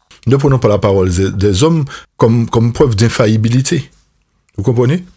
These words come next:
Alors tout ça pour vous dire, chers amis, qu'à travers ce texte, il est important pour nous de réfléchir et d'analyser, de sonder, de ne pas je-, rejeter quelque chose en bloc. J'ai eu quelqu'un qui a dit que ce que nous disons, c'est, c'est,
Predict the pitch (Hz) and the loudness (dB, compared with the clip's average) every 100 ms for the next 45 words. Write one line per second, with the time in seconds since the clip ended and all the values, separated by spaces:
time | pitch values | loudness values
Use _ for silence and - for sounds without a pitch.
0 | _ _ _ _ - 104 180 180 165 156 | _ _ _ _ -4 -2 -2 -2 -2 -2
1 | 127 117 143 131 101 101 113 123 - 101 | -2 0 -2 0 -2 0 -2 -2 -2 0
2 | 117 143 135 - 87 - - 104 107 127 | 0 0 0 -2 -2 -4 -6 -2 0 0
3 | 135 113 92 92 95 92 98 98 117 - | -2 -2 -2 -2 -2 0 -2 -2 -4 -4
4 | 82 73 _ _ _ _ _ _ 98 90 | -6 -8 _ _ _ _ _ _ -4 0
5 | 104 113 113 104 87 95 - - 139 98 | 0 2 0 0 0 0 0 0 0 -2
6 | - _ _ _ _ _ _ _ - 104 | -6 _ _ _ _ _ _ _ -2 0
7 | 107 139 117 127 135 110 120 123 120 117 | 2 2 2 2 2 2 2 0 -2 -4
8 | 107 104 95 98 107 101 - _ _ _ | -2 -2 0 0 0 -4 -10 _ _ _
9 | _ _ _ _ _ 87 113 131 131 123 | _ _ _ _ _ -2 2 2 2 0
10 | - 156 131 107 110 139 110 107 - 120 | 0 -2 0 0 0 0 0 0 -2 0
11 | 120 117 113 117 139 110 101 - - 98 | 0 0 0 0 0 0 -2 -2 -2 -2